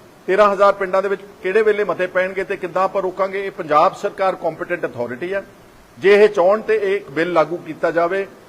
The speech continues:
ਔਰ ਮੈਂ ਤਾਂ ਇਹ ਕਹਿ ਰਿਹਾ ਵਾਂ, ਭਗਵੰਤ ਮਾਨ ਦੇ ਮੈਂ ਬਿਆਨ ਸੁਣ ਰਿਹਾ ਕਿ ਸਾਡੇ ਵੀ ਬੱਚੇ ਦੂਜੇ ਸੂਬਿਆਂ ਵਿੱਚ ਜਾਂਦੇ, ਇਹਦੇ 'ਚ ਬਹੁਤ ਅੰਤਰ ਆ।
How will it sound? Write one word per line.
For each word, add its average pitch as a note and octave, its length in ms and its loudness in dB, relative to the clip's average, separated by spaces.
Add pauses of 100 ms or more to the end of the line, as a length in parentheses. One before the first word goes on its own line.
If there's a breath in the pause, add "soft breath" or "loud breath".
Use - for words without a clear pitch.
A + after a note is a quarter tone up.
(140)
ਔਰ G3+ 120 2
ਮੈਂ G#3+ 200 4
ਤਾਂ A#3+ 140 0
ਇਹ A#3+ 100 2
ਕਹਿ G#3+ 200 4
ਰਿਹਾ A3+ 140 0
ਵਾਂ, A3 160 2
ਭਗਵੰਤ F3 420 -4
ਮਾਨ F3 160 -2
ਦੇ F3+ 80 -6
ਮੈਂ F3+ 120 0
ਬਿਆਨ D#3+ 280 -2
ਸੁਣ D#3+ 240 -10
ਰਿਹਾ E3 160 -2
ਕਿ E3 380 -8 (300)
ਸਾਡੇ E3 240 0
ਵੀ F#3 80 -4
ਬੱਚੇ E3+ 260 -8
ਦੂਜੇ D3+ 260 -8
ਸੂਬਿਆਂ D#3 320 -6
ਵਿੱਚ D#3 140 -8
ਜਾਂਦੇ, C3 340 -4 (300)
ਇਹਦੇ F#3+ 140 -6
'ਚ G3 40 -8
ਬਹੁਤ G3+ 240 2 (100)
ਅੰਤਰ G3+ 300 2
ਆ। C3+ 160 4